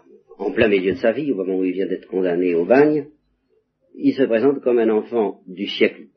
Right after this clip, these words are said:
c'est-à-dire du dix-neuvième, c'est-à-dire un enfant du doute.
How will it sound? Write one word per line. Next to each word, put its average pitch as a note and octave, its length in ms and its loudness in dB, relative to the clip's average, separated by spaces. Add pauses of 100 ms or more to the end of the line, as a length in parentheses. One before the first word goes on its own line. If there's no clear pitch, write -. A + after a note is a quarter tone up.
(460)
c'est-à-dire E2+ 240 -10
du E3 80 -14
dix-neuvième, C#3+ 640 0 (360)
c'est-à-dire A2+ 360 0
un A#2 140 2
enfant D3 280 -2
du F#2 180 -10
doute. - 580 -2